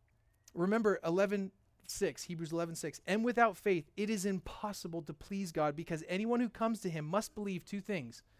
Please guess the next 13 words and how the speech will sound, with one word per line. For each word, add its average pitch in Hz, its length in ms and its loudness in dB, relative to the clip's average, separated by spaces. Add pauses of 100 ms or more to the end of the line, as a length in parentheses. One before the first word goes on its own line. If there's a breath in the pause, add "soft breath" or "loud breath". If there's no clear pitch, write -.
(180 soft breath)
What? 160 260 4 (540 soft breath)
That 165 160 4
he 202 180 2
exists 165 880 2
and 170 140 4
that 185 140 6
he 196 180 0
rewards 175 960 4
those 170 300 2
who 175 200 -10
earnestly 175 380 -2
seek 175 300 -6
him. 127 180 -6